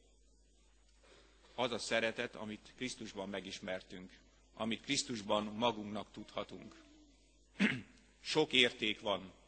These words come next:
és gondolom szülőként nyilván sok szép helyre el fogjátok vinni, mint ahogy most a nyár lehetőséget is ad erre sok-sok családnak. Megmutatni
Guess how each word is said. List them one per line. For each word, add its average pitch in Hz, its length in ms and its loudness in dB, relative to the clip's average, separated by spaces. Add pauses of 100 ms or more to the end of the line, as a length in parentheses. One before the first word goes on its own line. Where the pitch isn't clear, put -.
és - 80 -14
gondolom 123 400 2
szülőként 123 720 4 (320)
nyilván 117 480 6 (560)
sok - 320 0 (140)
szép 139 420 6
helyre 117 320 8
el 117 160 8
fogjátok 107 500 4
vinni, 117 320 0
mint 117 280 -8
ahogy 104 160 -2
most 107 220 -8
a 104 60 -10
nyár 107 400 6 (180)
lehetőséget 110 840 2
is 104 200 -8
ad 113 300 4 (260)
erre 110 300 4
sok-sok - 420 -6
családnak. 113 640 4 (1700)
Megmutatni 117 840 6